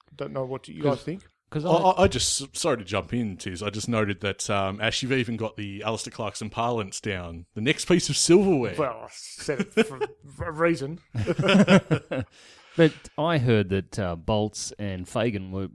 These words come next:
Speaker 2: more or less the cushioning devices for, uh,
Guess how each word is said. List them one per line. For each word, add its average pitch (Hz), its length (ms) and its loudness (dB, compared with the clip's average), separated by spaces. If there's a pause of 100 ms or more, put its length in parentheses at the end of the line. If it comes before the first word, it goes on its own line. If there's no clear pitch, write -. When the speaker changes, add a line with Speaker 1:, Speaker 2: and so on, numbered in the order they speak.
Speaker 2:
more 110 260 -2
or 101 40 2
less 107 240 -2
the 98 80 -8
cushioning 113 500 -2
devices 85 600 -8
for, 87 360 -10
uh, 85 220 -10